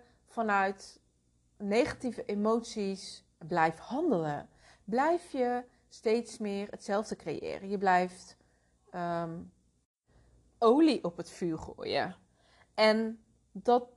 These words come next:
doet voor jullie allebei niet goed. Dus als er afstand is op dat moment,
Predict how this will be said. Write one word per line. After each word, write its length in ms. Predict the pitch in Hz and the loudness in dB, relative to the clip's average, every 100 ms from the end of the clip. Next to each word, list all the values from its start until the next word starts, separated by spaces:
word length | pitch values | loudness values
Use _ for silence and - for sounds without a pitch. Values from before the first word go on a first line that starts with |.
| _ _ | _ _
doet 260 | 262 277 | -2 -2
voor 140 | - 247 | -2 2
jullie 300 | 247 247 - | 2 2 4
allebei 800 | 233 240 226 196 214 262 240 240 - | 6 8 6 6 6 6 4 -2 -10
niet 800 | 190 196 220 233 - - - _ _ | -4 0 0 -2 -6 -18 -20 _ _
goed. 760 | _ - - 214 - - - - _ _ _ _ _ _ _ _ _ _ _ _ _ _ _ _ _ _ - - _ | _ -8 0 0 0 -14 -20 -20 _ _ _ _ _ _ _ _ _ _ _ _ _ _ _ _ _ _ -20 -20 _
Dus 420 | 254 269 262 - | 2 4 2 -2
als 220 | 262 269 | -2 0
er 140 | 269 - | -6 -2
afstand 460 | 226 302 - 349 254 | -2 -2 2 2 4
is 180 | 190 185 | 2 0
op 120 | - | -6
dat 160 | 156 | -6
moment, 480 | 143 143 135 151 220 | -6 -6 -6 -6 -10